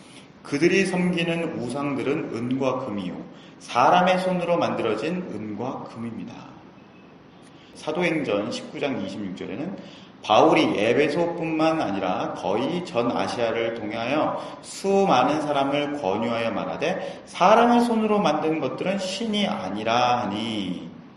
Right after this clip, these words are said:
오늘 이 말씀을 보면은 우상은 원래 있었던 것이 아니에요. 사람들이 다른 신을 만들었다는 거예요.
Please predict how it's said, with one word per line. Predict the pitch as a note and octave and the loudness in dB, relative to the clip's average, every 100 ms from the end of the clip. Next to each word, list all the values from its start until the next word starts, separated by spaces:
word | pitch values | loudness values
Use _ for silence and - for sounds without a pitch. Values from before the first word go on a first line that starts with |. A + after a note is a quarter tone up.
| - | -12
오늘 | F#3 G3+ | -4 0
이 | |
말씀을 | F3+ D#3+ F3+ F3+ | 0 -2 -2 -2
보면은 | C#3+ D#3+ F#3 F3 - - - - C3+ | -2 -2 0 0 -2 -8 -12 -16 -12
우상은 | D#3 F#3 F#3+ G#3+ G#3 F#3 | -6 -2 2 2 0 -2
원래 | F#3 D3+ G3+ G3+ | 2 4 6 4
있었던 | - F3 E3+ D#3+ | 0 -2 -2 -2
것이 | D#3 B2+ | -2 -2
아니에요. | F2+ A#2 B2 F#2 F2 - - - - - - - - - | -4 0 0 -2 -6 -12 -18 -20 -20 -20 -20 -20 -20 -18
사람들이 | - F#3 B3 C4 B3 A#3 A#3 A#3+ A#3+ | -6 2 6 8 6 4 4 2 0
다른 | - C3+ E3 | 0 2 2
신을 | D#3+ E3+ E3 | 0 -4 -2
만들었다는 | G2 F#2+ B2 F#3 G3+ F#3+ F#3+ | -2 -4 0 0 2 0 -2
거예요. | - - | -6 -10